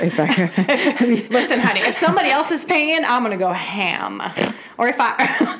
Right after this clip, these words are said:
Speaker 1: <laughs> if I, if I earned it, <laughs> you know.
Speaker 2: Let me clarify.
Speaker 1: <laughs>
Speaker 2: Hold on. A fancy bitch would
Speaker 1: Oh, she
Speaker 2: doing all
Speaker 1: would.
Speaker 2: of that stuff.
Speaker 1: Right.
Speaker 2: That's her taste, but she is smart,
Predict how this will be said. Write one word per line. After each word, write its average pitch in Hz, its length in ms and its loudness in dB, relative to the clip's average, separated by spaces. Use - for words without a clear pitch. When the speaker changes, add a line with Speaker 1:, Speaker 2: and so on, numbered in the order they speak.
Speaker 1:
<laughs> - 0 -
if 262 160 -2
I, 220 400 -2
if 254 160 0
I 233 180 0
earned 302 260 2
it, 208 480 0
<laughs> - 0 -
you 220 200 0
know. 196 160 -4
Speaker 2:
Let 233 160 2
me 214 100 4
clarify. - 520 0
Speaker 1:
<laughs> - 920 -4
Speaker 2:
Hold 175 220 2
on. 139 320 -2
A 208 60 0
fancy 240 340 2
bitch 190 400 0
would 170 640 2
Speaker 1:
Oh, 180 180 2
she 175 80 2
Speaker 2:
doing 180 220 2
all 165 160 4
Speaker 1:
would. 165 80 2
Speaker 2:
of 165 60 -4
that 160 200 0
stuff. 147 340 -2
Speaker 1:
Right. - 400 -4
Speaker 2:
That's 185 260 0
her 180 180 2
taste, 170 640 0
but 180 100 0
she 170 260 0
is 180 200 0
smart, 175 680 0